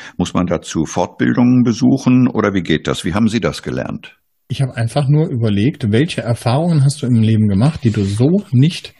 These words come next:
Speaker 2: an andere weitergeben möchtest? Also was möchtest du deinen Mitarbeitern nicht antun? Und da merkt man auch, dass diese Menschlichkeit, die man dann an den Tag legt,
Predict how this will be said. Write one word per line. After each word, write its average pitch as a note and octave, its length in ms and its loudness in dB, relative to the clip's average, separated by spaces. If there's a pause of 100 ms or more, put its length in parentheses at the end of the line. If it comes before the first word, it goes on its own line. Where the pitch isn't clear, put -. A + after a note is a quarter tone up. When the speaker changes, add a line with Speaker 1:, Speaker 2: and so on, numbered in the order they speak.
(140)
Speaker 2:
an A2 140 2
andere C3+ 380 2
weitergeben A2+ 580 2
möchtest? - 540 -4
Also G#2 220 2
was D#3 200 0
möchtest A#2+ 420 0
du F#3 220 4 (380)
deinen C#3+ 260 4
Mitarbeitern C#3 580 2
nicht C3 300 2
antun? A2+ 480 -6
Und A#2+ 120 -4
da B2 60 4
merkt B2 300 2
man C#3 120 0
auch, C#3 260 0
dass - 200 -4
diese A2+ 220 2
Menschlichkeit, C#3+ 760 2
die C3+ 80 2
man B2+ 200 4
dann B2 240 4
an A#2 160 2
den A#2 140 4
Tag A#2+ 320 2
legt, A#2 360 2